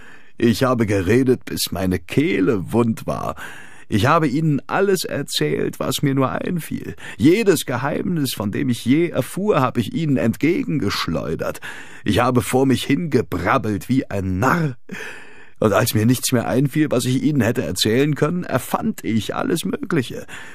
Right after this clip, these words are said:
Ich habe mir in die Hosen gemacht und wie ein kleines Mädchen geheult. So geht es jedem."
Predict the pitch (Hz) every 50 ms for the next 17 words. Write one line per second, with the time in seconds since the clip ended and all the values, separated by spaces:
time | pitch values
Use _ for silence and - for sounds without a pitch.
0 | - - - - - - - - - 107 120 131 156 135 127 123 123 123 120 123
1 | 120 110 98 101 139 180 196 202 175 175 160 113 98 107 85 98 117 - - 110
2 | 113 104 - 160 190 196 - - 113 139 151 147 - - - 131 - - - -
3 | - - - 127 131 - - 156 - 160 147 147 120 107 101 117 147 - 277 220
4 | 123 95 - - - - - - - - - - - - - 90 - - 87 113
5 | - 127 - 127 - - 120 160 196 - - - 113 - -